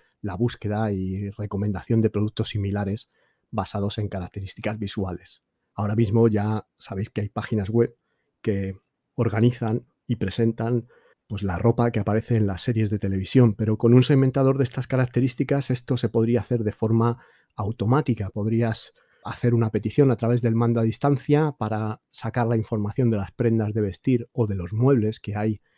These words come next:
en una determinada escena, y esto haría una segmentación de las imágenes, lo llevaría a internet para buscar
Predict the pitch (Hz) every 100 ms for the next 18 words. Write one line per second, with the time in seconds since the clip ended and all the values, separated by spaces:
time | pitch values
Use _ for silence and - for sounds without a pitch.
0 | _ _ 107 107 107 101 104 104 104 113
1 | 120 - 143 165 - _ _ _ - 120
2 | 117 123 - 131 - _ _ _ - 104
3 | 113 113 - 110 113 110 107 120 113 113
4 | - 120 123 139 151 117 110 101 101 98
5 | 90 90 110 110 113 117 127 143 123 117
6 | 107 - - 120